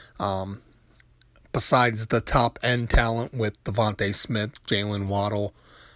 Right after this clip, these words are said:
uh, Ja'Marr Chase, receivers like that, you'll have some very productive wide receivers in the later rounds, uh, day, day two and day three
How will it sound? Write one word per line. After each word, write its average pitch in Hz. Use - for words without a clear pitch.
uh, 95
Ja'Marr 113
Chase, -
receivers 135
like 120
that, 120
you'll 139
have 165
some 127
very 131
productive 123
wide 120
receivers 113
in 151
the 127
later 117
rounds, 113
uh, 107
day, 113
day 120
two 139
and 131
day 117
three 113